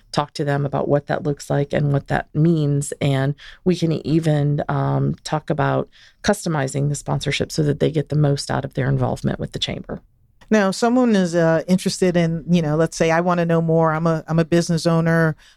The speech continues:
Speaker 2: um, I don't know a whole lot about the chamber, you know, what, what are some of the opportunities out there to network with our chamber members?
Speaker 1: Well, there are educational opportunities, uh, such as A G L C C U,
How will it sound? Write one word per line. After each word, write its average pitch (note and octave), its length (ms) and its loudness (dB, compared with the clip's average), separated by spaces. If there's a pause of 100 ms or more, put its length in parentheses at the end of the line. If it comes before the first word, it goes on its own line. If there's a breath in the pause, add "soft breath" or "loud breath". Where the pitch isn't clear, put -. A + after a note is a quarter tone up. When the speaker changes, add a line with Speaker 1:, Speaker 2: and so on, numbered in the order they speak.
Speaker 2:
um, D3 240 2
I D#3 100 2
don't E3+ 160 2
know E3 200 4
a D#3+ 40 2
whole E3+ 220 2
lot D#3+ 220 0
about D#3+ 260 0
the D3+ 100 -6
chamber, E3 640 2
you D#3 160 -2
know, D#3 140 2
what, G3 300 2
what G3+ 180 2
are A#3+ 100 0
some G#3 200 0
of F#3+ 60 0
the E3 140 0
opportunities E3 720 0
out D#3 220 2
there D#3 180 0
to D3+ 80 0
network D#3 540 0
with D#3 260 0
our C#3+ 120 -2
chamber C#3 320 -6
members? - 480 -12 (380)
Speaker 1:
Well, F3+ 240 2
there F3+ 200 2
are D#3 220 0
educational F#3+ 640 -2
opportunities, D3+ 1040 0 (300 loud breath)
uh, C#3 300 0
such - 280 -8
as - 100 -4
A C#3 140 0
G C#3 180 -2
L C3+ 80 0
C - 160 -6
C E3+ 140 -4
U, D#3+ 420 0